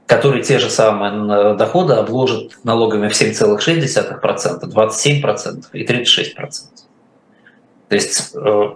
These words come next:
топ-менеджер, хороший специалист и предприниматель потеряют от своего дохода примерно двенадцать с половиной процентов лишних, если они живут в Калифорнии. А сам бюджет этого штата построен так, что он катастрофически зависит от подоходного налога, который уплачивают богатые граждане.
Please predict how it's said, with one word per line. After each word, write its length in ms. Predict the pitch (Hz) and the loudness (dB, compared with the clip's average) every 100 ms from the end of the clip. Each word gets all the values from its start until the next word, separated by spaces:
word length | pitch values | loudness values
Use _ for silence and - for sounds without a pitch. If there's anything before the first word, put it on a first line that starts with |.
| - | 0
топ-менеджер, 760 | 151 147 135 123 104 98 107 104 | 2 2 0 0 0 -2 -4 0
хороший 400 | 113 123 107 - | 2 4 2 -2
специалист 640 | - - 107 104 - - | -8 -2 0 0 -2 -6
и 40 | |
предприниматель 800 | - 113 - 110 131 190 - 107 | -4 -4 -2 -2 0 0 -2 -6
потеряют 560 | 107 - 113 131 120 - | -4 0 4 4 4 -2
от 80 | - | -4
своего 340 | 101 98 98 | -2 0 0
дохода 380 | 101 - 165 143 | 0 0 0 0
примерно 600 | - 98 113 120 117 - _ _ _ | -2 -2 -2 -2 -4 -8 _ _ _
двенадцать 560 | 107 120 127 127 123 98 | -2 0 2 0 -2 -8
с 60 | |
половиной 480 | - 101 98 104 98 | 0 0 2 0 -2
процентов 560 | 101 95 107 98 101 - | -4 -2 -2 -2 -6 -2
лишних, 460 | 127 170 - - | -2 -2 -4 -6
если 220 | 151 - 95 | -8 -4 -4
они 180 | 95 | -2
живут 360 | 98 110 131 135 | -2 -2 -2 -4
в 320 | 98 107 113 | -4 0 0
Калифорнии. 560 | 110 107 107 - - - _ _ _ _ _ _ _ _ _ _ | -2 -4 -2 -6 -8 -14 _ _ _ _ _ _ _ _ _ _
А 100 | - | 2
сам 260 | - 160 143 | 4 4 4
бюджет 340 | 135 185 220 | 2 2 2
этого 240 | - 127 117 | 0 -2 -2
штата 440 | - 104 82 - | 2 2 0 -4
построен 540 | - 110 - 147 147 - | -4 -2 2 2 0 0
так, 200 | 185 185 | 0 0
что 140 | 120 | -4
он 80 | - | -4
катастрофически 800 | 139 139 - - 160 151 - 101 | -4 -2 0 0 0 -2 -4 -2
зависит 420 | 104 113 123 104 | -2 0 -4 -6
от 100 | - | -4
подоходного 580 | 104 101 123 120 107 101 | 0 0 0 -2 -2 0
налога, 380 | 104 147 147 | 2 2 0
который 300 | - 104 104 | -2 0 0
уплачивают 480 | 101 113 - 113 98 | 2 0 0 -2 -2
богатые 420 | 85 92 95 104 | -2 -2 -2 -2
граждане. 400 | 101 95 - 151 | -2 -4 -6 -14